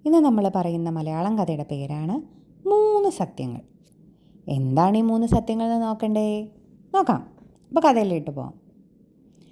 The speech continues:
അതിന് മുമ്പായിട്ട് ആരെങ്കിലും ബെൽ റീഡ്സ് ചാനൽ സബ്സ്ക്രൈബ് ചെയ്യാതെ കാണുന്നുണ്ടെങ്കിൽ ബെൽ റീഡ് സബ്സ്ക്രൈബ് ചെയ്യുക, ബെൽ ഐക്കൺ ക്ലിക്ക് ചെയ്യുക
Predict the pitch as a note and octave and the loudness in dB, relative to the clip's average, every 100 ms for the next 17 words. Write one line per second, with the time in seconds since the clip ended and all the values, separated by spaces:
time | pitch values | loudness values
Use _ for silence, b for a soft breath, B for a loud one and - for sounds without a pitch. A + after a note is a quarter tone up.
0 | b b G3 G3+ G#3+ F#3 F3+ F3 E3+ C4 | b b 0 4 4 2 2 0 -2 -4
1 | F#3+ E3+ F3+ A3 A#3+ F#3+ F#3+ G3 - G3 | -2 0 0 2 2 0 -2 -4 -4 -4
2 | G3+ G3 F#3+ - F#4 G#4 C4 D3+ C#3+ C#3 | -4 -2 -2 2 4 4 4 2 -2 -6
3 | C3+ D3 D#3 D#3+ E3+ G3+ B B B - | -6 -6 -4 -4 -2 -2 B B B -2
4 | D3+ C#3+ C#3+ - D3 - - F#3+ G#3 A3+ | 0 0 -4 -6 -8 -6 0 0 2 2
5 | G#3+ D#4 G#4+ B _ C#3 C3 C3+ C#3 D3 | 2 0 -2 B _ -6 -4 -4 -4 -6
6 | D3 C#3+ - D#3+ D#3+ D#3+ | -6 -8 -8 -6 -2 0